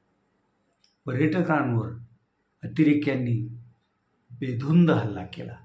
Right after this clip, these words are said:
आणि त्यात जवळपास अठ्ठावीस पर्यटक मृत्युमुखी पडले आहेत आणि त्या अठ्ठावीस पैकी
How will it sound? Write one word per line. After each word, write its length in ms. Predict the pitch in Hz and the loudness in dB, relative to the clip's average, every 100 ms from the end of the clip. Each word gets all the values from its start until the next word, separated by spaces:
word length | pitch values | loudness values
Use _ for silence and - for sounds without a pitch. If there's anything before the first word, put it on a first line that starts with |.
| - | -8
आणि 280 | 120 120 - | -4 -2 0
त्यात 300 | 143 113 - - - - | -2 -2 -6 -14 -20 -2
जवळपास 600 | 143 180 - 117 - - - _ | 4 4 4 -2 -6 -14 -20 _
अठ्ठावीस 1000 | 139 117 - - 156 151 - - - - _ _ | -8 -8 -6 0 4 4 4 0 -10 -18 _ _
पर्यटक 420 | 127 120 131 131 117 - - - 151 | -4 -2 0 0 -2 -8 -16 -6 -2
मृत्युमुखी 560 | 180 208 147 101 - | 0 2 0 0 -6
पडले 280 | - 104 110 | -10 -8 -8
आहेत 220 | 85 - - _ - | -10 -14 -20 _ -8
आणि 120 | 120 | -4
त्या 140 | 120 104 | -2 -2
अठ्ठावीस 500 | - 147 147 - 135 | -4 -2 -2 -2 -6
पैकी 480 | 117 - - - | -6 -6 -12 -14